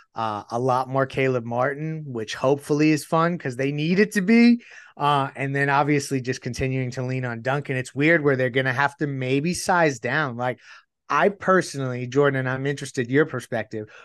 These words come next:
would you rather them try to play up to the size with a guy like Bryant or Spo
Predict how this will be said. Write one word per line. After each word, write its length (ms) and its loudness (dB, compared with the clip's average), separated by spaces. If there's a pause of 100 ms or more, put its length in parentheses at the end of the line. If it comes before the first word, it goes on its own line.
(160)
would 180 0
you 160 0
rather 420 4
them 220 0
try 300 0
to 80 -4
play 520 -2
up 280 0
to 100 -6
the 120 -4
size 520 2
with 160 -8
a 60 -8
guy 220 0
like 260 -2
Bryant 480 2 (440)
or 220 -2
Spo 720 2